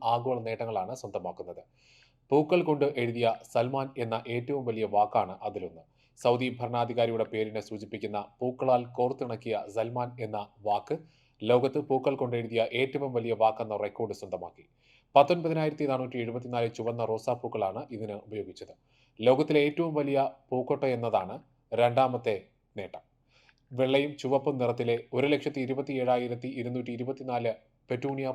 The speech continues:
പൂക്കളാണ് ഇതിന് ഉപയോഗിച്ചത്. നേട്ടങ്ങളുടെ കൂട്ടത്തിൽ മൂന്നാമത്തേത് പുനരുപയോഗക്ഷമമായ വസ്തുക്കളാൽ നിർമ്മിച്ച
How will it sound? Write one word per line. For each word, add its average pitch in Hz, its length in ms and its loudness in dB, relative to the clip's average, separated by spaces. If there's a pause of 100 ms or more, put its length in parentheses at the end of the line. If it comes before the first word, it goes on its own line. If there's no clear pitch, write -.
പൂക്കളാണ് 110 440 -2 (100)
ഇതിന് 113 240 -6
ഉപയോഗിച്ചത്. 95 580 -8 (920)
നേട്ടങ്ങളുടെ 175 540 4
കൂട്ടത്തിൽ 139 380 2 (120)
മൂന്നാമത്തേത് 131 640 0 (140)
പുനരുപയോഗക്ഷമമായ 127 1160 -2 (140)
വസ്തുക്കളാൽ 123 600 2
നിർമ്മിച്ച 110 340 -6